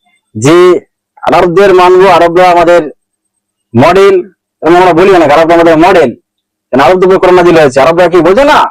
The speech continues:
অনেকেই বলে আরবি ভাষায় তারা কবে কোরআন নাজিল হয়েছে তারা বোঝেনি, আর আপনি কিভাবে বুঝে গেছেন, অনেকেই বলে। কিন্তু আল্লাহ বলছে আরবরা তো বোঝেনি,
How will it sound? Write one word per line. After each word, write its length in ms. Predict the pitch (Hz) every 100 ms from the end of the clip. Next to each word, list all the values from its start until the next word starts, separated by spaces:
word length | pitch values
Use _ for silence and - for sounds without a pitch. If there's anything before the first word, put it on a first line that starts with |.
| - _ -
অনেকেই 260 | - 208 190
বলে 260 | 185 160 - _ _ - - - _ -
আরবি 340 | - 147 196
ভাষায় 420 | 190 202 208 208 202
তারা 220 | 180 190
কবে 200 | 196 185
কোরআন 200 | 185 196
নাজিল 180 | 190 196
হয়েছে 160 | 190
তারা 240 | 170 175 202
বোঝেনি, 340 | 196 196 190
আর 60 | 170
আপনি 240 | 165 185
কিভাবে 200 | 180 180
বুঝে 240 | 160 233
গেছেন, 360 | 269 240 214 - -
অনেকেই 300 | - 185 165
বলে। 220 | 139 - - _ _ _ _ _ _ _ _ - - -
কিন্তু 200 | 156 160
আল্লাহ 300 | 175 208 220
বলছে 240 | 226 226
আরবরা 280 | 226 226 226
তো 80 | 208
বোঝেনি, 500 | 247 254 196 127